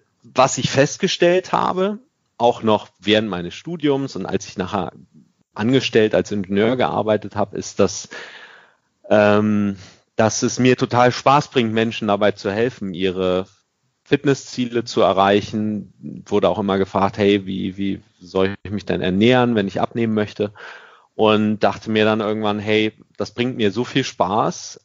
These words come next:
äh, es wär irgendwie cool, wenn ich das auch als Hauptjob machen würde. Und so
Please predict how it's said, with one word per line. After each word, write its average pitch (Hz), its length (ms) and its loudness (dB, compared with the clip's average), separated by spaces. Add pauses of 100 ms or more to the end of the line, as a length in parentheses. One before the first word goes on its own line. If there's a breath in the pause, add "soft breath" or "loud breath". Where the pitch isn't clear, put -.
(100)
äh, - 360 -8
es 110 220 -10
wär 131 380 6
irgendwie 123 340 -4 (120)
cool, 127 160 0
wenn 117 140 -2
ich 110 120 -6
das - 180 -2
auch 92 160 -6
als 95 180 -4
Hauptjob 90 400 -6
machen 85 320 -10
würde. 82 280 -2
Und 90 200 -2
so 101 380 4